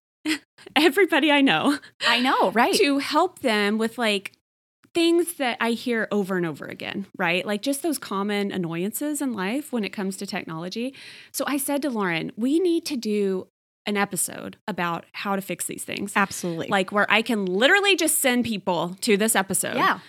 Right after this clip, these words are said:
Speaker 1: And because I swear it's the same things over and over and over again that just kind of plague people.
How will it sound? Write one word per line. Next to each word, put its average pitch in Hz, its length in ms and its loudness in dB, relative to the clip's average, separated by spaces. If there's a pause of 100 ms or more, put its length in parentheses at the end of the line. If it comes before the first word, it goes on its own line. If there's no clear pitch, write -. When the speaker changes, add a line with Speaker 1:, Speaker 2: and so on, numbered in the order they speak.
(280)
Speaker 1:
And 196 240 2
because 247 260 0
I 233 80 2
swear 247 240 2
it's 254 120 -6
the 285 100 -2
same 202 260 0
things 190 320 -2
over 180 260 -2
and 175 200 -4
over 160 240 -6
and 160 220 -4
over - 180 -8
again - 300 -8
that 190 120 -4
just 214 200 -4
kind 233 120 0
of 175 80 -2
plague 165 380 -6
people. 240 340 2